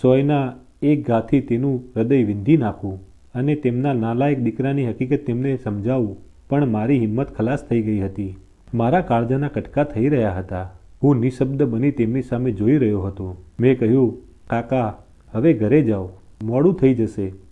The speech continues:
વિમાન તો હવે જતું રહ્યું." કહી ભારે પગલે હું ત્યાંથી ચાલતો થયો.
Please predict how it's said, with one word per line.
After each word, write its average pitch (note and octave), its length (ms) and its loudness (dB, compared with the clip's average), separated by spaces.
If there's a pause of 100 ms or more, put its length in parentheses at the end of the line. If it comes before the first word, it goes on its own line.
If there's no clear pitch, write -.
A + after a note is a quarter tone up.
(120)
વિમાન D3 300 2
તો D#3 120 0
હવે C3 220 2
જતું B2 340 2
રહ્યું." F#2+ 320 0 (280)
કહી D#3+ 220 6
ભારે A#2 340 2
પગલે C#3+ 300 2
હું D3 220 -2
ત્યાંથી A#2 300 0
ચાલતો G#2+ 420 0
થયો. G2+ 320 -4